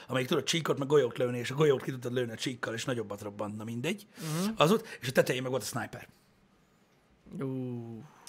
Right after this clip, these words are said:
Speaker 1: Yeah. Az állat volt.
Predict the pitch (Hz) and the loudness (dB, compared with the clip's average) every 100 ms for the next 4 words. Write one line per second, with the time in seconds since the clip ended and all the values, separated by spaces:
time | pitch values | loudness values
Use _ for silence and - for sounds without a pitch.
0 | - _ - 101 110 - _ _ _ _ | -20 _ -12 -8 -8 -12 _ _ _ _
1 | _ _ _ - - _ _ _ 117 113 | _ _ _ -20 -20 _ _ _ 0 0
2 | 98 - 95 95 | -2 -6 -14 -16